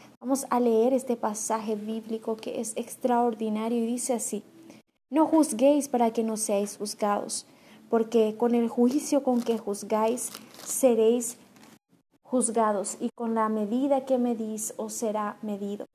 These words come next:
¿Y por qué miras la paja que está en el ojo de tu hermano y no echas de ver la viga que está en tu propio ojo?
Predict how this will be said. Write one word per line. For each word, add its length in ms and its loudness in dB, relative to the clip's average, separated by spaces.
¿Y 100 -10
por 180 4
qué 160 -2
miras 400 0
la 140 -2
paja 420 -8
que 80 -4
está 200 -6
en 120 -4
el 180 -4
ojo 300 0
de 120 -2
tu 160 -2
hermano 560 -6
y 120 -6
no 240 -2
echas 360 -2
de 120 0
ver 260 0
la 180 0
viga 440 -4
que 80 -6
está 220 -6
en 120 -6
tu 120 -8
propio 460 -6
ojo? 440 -8